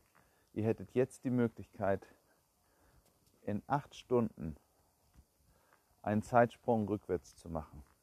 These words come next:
Und dort wärt ihr dann aber auch in dem, in dem Alter, in der Umgebung von diesem Moment. Das heißt, wenn ihr sagt, „Ich mache einen Zeitsprung, als wo ich sieben Jahre war, dritter Tag Grundschule“,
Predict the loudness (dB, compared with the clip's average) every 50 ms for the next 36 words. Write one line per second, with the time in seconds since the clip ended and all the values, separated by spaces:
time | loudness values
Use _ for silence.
0 | _ _ _ -8 -6 -2 4 8 8 8 8 8 6 6 8 8 8 6 0 0
1 | 0 0 0 0 2 2 4 4 4 2 0 -2 -4 -6 _ _ _ _ _ _
2 | _ _ _ _ _ _ _ _ _ -2 0 2 4 4 4 4 4 4 0 -2
3 | _ _ _ _ _ _ 0 2 2 4 4 4 4 2 0 0 0 0 0 0
4 | -2 -2 0 2 2 2 2 2 2 0 -2 0 2 2 4 4 4 4 4 2
5 | -2 -6 _ _ _ _ -2 0 2 2 2 0 0 0 2 2 2 2 0 0
6 | -2 -4 -6 -12 _ _ _ _ _ _ _ _ _ _ _ _ _ _ _ _
7 | _ _ _ -20 -12 -6 -6 -6 -6 -6 -6 -4 -4 0 2 2 0 0 -2 -10
8 | -8 -6 -6 -6 -4 0 2 2 2 2 0 -2 -2 0 0 -2 -2 -2 -4 -4
9 | -4 -2 0 2 2 2 0 -4 -14 -20 -20 -20 -20 -20 -20 _ _ _ _ -12
10 | -6 -2 0 2 4 8 8 8 8 8 8 8 8 8 8 6 4 _ -20 -20
11 | -20 _ _ _ _ _ _ _ -20 -20 -8 -2 -2 0 0 0 0 -2 2 6
12 | 8 8 8 8 _ -2 -2 -2 -2 -2 -2 0 4 6 8 8 8 6